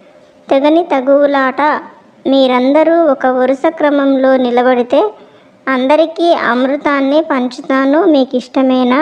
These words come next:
అన్నది. దేవదానవులు అంగీకరించారు. ఆమె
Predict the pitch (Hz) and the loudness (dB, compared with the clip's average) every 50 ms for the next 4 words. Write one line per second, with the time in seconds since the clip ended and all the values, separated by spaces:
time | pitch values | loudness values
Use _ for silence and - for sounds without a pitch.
0 | 339 339 320 277 240 240 240 233 190 - - - - _ _ _ _ _ _ _ | 2 2 0 0 -2 -2 -4 -6 -8 -8 -10 -14 -20 _ _ _ _ _ _ _
1 | _ _ _ _ _ _ _ - 277 247 262 269 285 320 339 320 339 330 320 320 | _ _ _ _ _ _ _ -2 0 2 2 4 4 4 2 2 2 0 0 0
2 | 311 320 302 294 285 294 311 330 311 294 277 277 277 285 302 294 294 277 269 269 | 0 0 0 0 2 2 2 2 2 2 0 0 -2 -2 -2 -2 0 0 -2 -2
3 | 247 240 233 - - 240 240 - - - - - - - _ _ _ _ _ _ | -2 -6 -6 -4 -4 -4 -4 -4 -6 -10 -14 -18 -20 -20 _ _ _ _ _ _
4 | _ - 247 254 262 262 262 262 277 311 | _ -4 -2 0 0 0 0 0 0 0